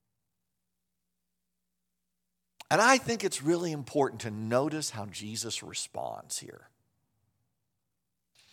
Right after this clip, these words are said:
He, he doesn't just push his aunt away, but he turns his attention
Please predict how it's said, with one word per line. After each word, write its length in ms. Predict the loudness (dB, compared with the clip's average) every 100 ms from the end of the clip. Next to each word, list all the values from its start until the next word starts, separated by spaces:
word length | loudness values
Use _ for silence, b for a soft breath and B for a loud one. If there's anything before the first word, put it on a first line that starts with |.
| b b b _ _ _ _ _ _ _ -20
He, 600 | -14 -6 -4 -2 -2 -6 -12 _ _ -12
he 220 | -8 0
doesn't 520 | 6 8 6 2 -2 -16 _ _ _ _ _ _ _ _ _ _
just 380 | -2 0 -2 -8 _ _ _ _ _ _ _ _ _ _ _ _ _ _ -10
push 240 | -8 -6
his 180 | -4 -4
aunt 320 | -4 -6 -8
away, 500 | -10 -10 -10 -12 -16 _ _ _ _ _ _ _ _ _ _ _ _ _ _ _ _ _ _ -2
but 140 | 2 2
he 80 |
turns 520 | 0 -2 0 2 2 4
his 180 | 4
attention 800 | 2 -2 0 0 0 -4 -6 -12